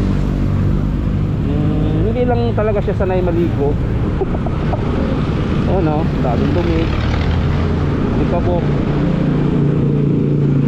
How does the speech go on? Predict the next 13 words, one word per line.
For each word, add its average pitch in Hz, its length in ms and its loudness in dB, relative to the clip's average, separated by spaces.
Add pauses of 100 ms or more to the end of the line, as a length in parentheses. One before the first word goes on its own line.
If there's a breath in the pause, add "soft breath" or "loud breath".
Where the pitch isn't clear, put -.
(840)
Ah, 190 320 2
hindi 208 240 2
siya - 160 0
sanay 208 160 0
maligo. 196 400 2 (1400)
Parang 170 320 0
yung 180 220 2 (2250)
mayari. 156 420 0
<laughs> - 2250 0 (1400)
Okay 240 240 0
naman 247 320 0
siya. 226 320 0
May 202 180 -2